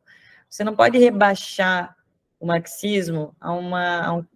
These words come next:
a um pensamento menor do que uma filosofia.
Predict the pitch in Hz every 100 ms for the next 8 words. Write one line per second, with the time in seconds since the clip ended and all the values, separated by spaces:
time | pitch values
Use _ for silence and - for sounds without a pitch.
0 | - 175 170 180 - 180 180 180 185 185
1 | 180 185 202 175 175 180 170 170 165 160
2 | - 147 131